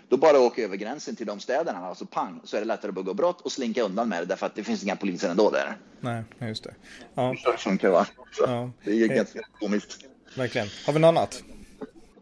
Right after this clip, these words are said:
Speaker 1: Jajamän, vi har pratat lite om det här att N B A, National Basketball Association, basketligan, va? Vi har pratat om det förut, att de är ju livrädda för Kina, de viker sig för Kina, men de har inga problem med att hata Donald Trump.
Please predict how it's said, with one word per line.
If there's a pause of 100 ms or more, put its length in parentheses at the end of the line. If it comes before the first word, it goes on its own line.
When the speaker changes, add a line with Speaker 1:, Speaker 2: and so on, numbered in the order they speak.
(100)
Speaker 1:
Jajamän,
vi
har
pratat
lite
om
det
här (180)
att
N
B
A,
National
Basketball
Association, (380)
basketligan,
va?
Vi
har
pratat
om
det
förut,
att (180)
de
är
ju
livrädda
för
Kina,
de
viker
sig
för
Kina,
men
de
har
inga
problem
med
att
hata
Donald
Trump.